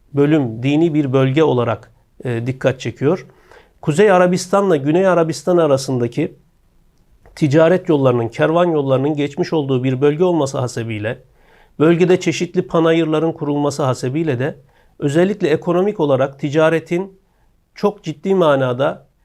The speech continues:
kendisinde yer edindiği bir bölge olarak da dikkat çekmektedir. İslam'ın doğduğu sırada ve öncesinde de bu bölgede asla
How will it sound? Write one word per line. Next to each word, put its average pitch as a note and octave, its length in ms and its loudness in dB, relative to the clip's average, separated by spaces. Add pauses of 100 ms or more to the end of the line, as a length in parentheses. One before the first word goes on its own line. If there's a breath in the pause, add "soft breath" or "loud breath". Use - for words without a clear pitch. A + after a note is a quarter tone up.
(180)
kendisinde D#3 600 -2
yer D3+ 200 2
edindiği C3+ 460 -2
bir C#3 200 -2
bölge D3 280 0
olarak C3+ 320 -2
da F3 120 -4
dikkat D3+ 340 -6
çekmektedir. A2+ 680 -8 (880 soft breath)
İslam'ın G3+ 600 2
doğduğu G3 380 4
sırada C3 600 0 (240)
ve D#3+ 100 4
öncesinde E3 640 0
de C#3+ 100 -2
bu G3 140 -4
bölgede D3 460 0
asla D#3+ 600 -2